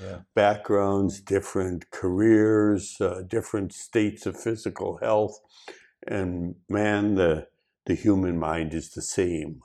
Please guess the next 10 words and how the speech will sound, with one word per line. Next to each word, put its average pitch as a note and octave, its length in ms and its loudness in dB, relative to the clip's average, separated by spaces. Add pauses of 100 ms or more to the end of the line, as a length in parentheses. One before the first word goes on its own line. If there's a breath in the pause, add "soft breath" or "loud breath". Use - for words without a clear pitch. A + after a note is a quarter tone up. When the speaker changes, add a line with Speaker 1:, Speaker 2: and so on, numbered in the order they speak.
(120)
Speaker 1:
Mm-hmm. F#2 260 -12 (120)
Speaker 2:
you G2 140 0
know? G2+ 320 0
Speaker 1:
Yeah. F2 160 -10 (240 loud breath)
Speaker 2:
And G2 120 0
these G2+ 240 4
ex-, - 280 0 (100)
I F#2+ 120 0
have E2 200 0
no G2 600 0